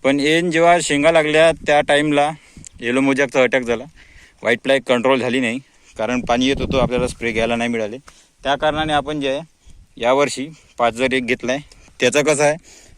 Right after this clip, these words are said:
लवकरात लवकर शेंगा पकडत असते व आपलं उत्पादन जे आहे ते चालू होऊन जात असते. हे बघू शकता शेंड्यापर्यंत जे आहे शेंगा जे आहे पकडलेले आहे.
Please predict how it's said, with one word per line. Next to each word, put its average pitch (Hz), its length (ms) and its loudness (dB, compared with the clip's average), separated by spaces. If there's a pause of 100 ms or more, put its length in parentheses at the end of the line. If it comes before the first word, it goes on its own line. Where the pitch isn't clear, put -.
(220)
लवकरात 139 380 2
लवकर 156 240 2
शेंगा 147 260 0
पकडत 143 300 0
असते 143 220 -2 (640)
व 110 120 -2 (2000)
आपलं 135 420 4
उत्पादन 156 480 2
जे 147 100 4
आहे 131 100 0 (420)
ते 135 60 -6
चालू 151 240 4
होऊन 151 160 4
जात 120 100 4
असते. 107 240 -4
हे - 260 -12
बघू 135 160 4
शकता 139 280 0 (540)
शेंड्यापर्यंत 131 580 2
जे 127 180 2
आहे 139 80 2 (300)
शेंगा 117 280 0
जे 117 180 0
आहे 123 100 2 (1040)
पकडलेले 123 360 0
आहे. 143 120 -2